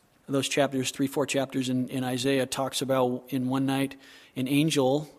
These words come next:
going down and killing a hundred eighty-five thousand troops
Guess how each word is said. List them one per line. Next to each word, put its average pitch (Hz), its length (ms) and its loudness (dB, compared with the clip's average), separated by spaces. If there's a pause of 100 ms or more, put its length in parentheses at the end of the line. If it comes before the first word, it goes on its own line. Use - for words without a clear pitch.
going 135 260 0
down 135 280 0
and 127 160 -2
killing 156 600 0 (720)
a 143 60 -6
hundred 143 240 2
eighty-five 135 400 2
thousand 131 400 2
troops - 600 0